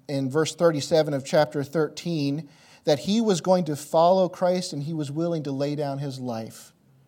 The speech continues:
for Christ. Some people want to follow Christ their own way.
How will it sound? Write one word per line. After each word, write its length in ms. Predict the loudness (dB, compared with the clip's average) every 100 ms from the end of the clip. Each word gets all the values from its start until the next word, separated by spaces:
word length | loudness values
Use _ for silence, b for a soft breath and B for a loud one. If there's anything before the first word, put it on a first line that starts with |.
| _ _
for 180 | -10 -8
Christ. 640 | -4 -2 -2 -4 -12 -18 -20 _ _ b b b b b b b b b _ _ _ _ _ _ _ _ _ _ _ _ _ _ _
Some 260 | 2 2 4
people 280 | 0 -2
want 160 | -2 -2
to 80 | -2
follow 340 | 2 4 4
Christ 400 | 0 -2 -4 -4
their 120 | -6
own 200 | -4 -4
way. 320 | -6 -6 -8